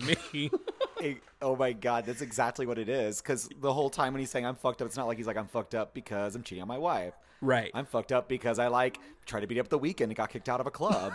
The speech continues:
Speaker 2: and then screamed
Speaker 1: <laughs> No.
Speaker 2: at you outside of a taxi." "I'm fucked up because, like, I'm fucking my kids over and I'm not paying this guy who is in my family back his money and he's gonna kill me."
Speaker 1: No.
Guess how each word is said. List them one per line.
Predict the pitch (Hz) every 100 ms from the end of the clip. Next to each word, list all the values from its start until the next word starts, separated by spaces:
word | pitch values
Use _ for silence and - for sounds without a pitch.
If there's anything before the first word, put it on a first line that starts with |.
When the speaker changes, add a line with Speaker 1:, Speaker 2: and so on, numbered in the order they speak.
| -
Speaker 2:
and |
then | 117
screamed | 117 139
Speaker 1:
<laughs> | 135
No. | 113
Speaker 2:
at |
you | 104
outside | 107 123
of |
a | 123
taxi." | 165 220 - 85 85 - 117 - -
"I'm | 113 117
fucked | 143 139
up | 147 143
because, | 151 - 143 147 143
like, | 143
I'm | 151 151 233
fucking | 147 160
my | 170
kids | 170 202 190
over | 110 104 107 107
and | 110
I'm | 113
not | 127
paying | - 139 139 143 135
this | 123 135
guy | - 123
who | 143 156
is | 147
in |
my | 151
family | 143 147 151
back | 135 139 151
his | 131
money | 185 139
and |
he's | 113
gonna | 123
kill | 131 180
me." | 156 98 95 - - -
Speaker 1:
No. | 110 101